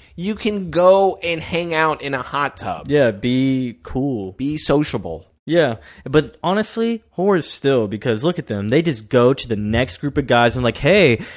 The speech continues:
Speaker 2: you going to that, we wanna come to this party later?"
Speaker 1: Well, Clark is first string. If he says no, we have to go to second
Speaker 2: Ah,
Speaker 1: string.
Speaker 2: backup plan.
Speaker 1: Backups.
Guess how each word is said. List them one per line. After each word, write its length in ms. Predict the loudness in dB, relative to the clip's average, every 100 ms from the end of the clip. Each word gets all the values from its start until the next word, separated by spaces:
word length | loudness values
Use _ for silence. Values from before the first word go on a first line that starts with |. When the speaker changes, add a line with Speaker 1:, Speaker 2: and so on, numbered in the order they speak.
| -8
Speaker 2:
you 80 | -4
going 220 | 2 4
to 40 | 4
that, 220 | 2 0
we 160 | -2 -2
wanna 180 | 0
come 140 | -2 -2
to 40 |
this 140 | -2 -4
party 320 | 0 2 2
later?" 500 | 2 2 2 -2 -6 _ -14
Speaker 1:
Well, 100 | -6
Clark 320 | 2 4 2
is 140 | -4
first 260 | -4 -2 -2
string. 380 | -4 -4 -4 -6
If 100 | -8
he 140 | -8
says 320 | -4 -2 -2
no, 160 | -2 -4
we 140 | -4
have 160 | -4 -6
to 80 | -4
go 140 | -4
to 80 | -4
second 360 | -2 0 0 -2
Speaker 2:
Ah, 260 | -2 0 0
Speaker 1:
string. 140 | 0
Speaker 2:
backup 420 | 2 2 4 0 0
plan. 140 | 2
Speaker 1:
Backups. 720 | 4 4 2 4 4 4 0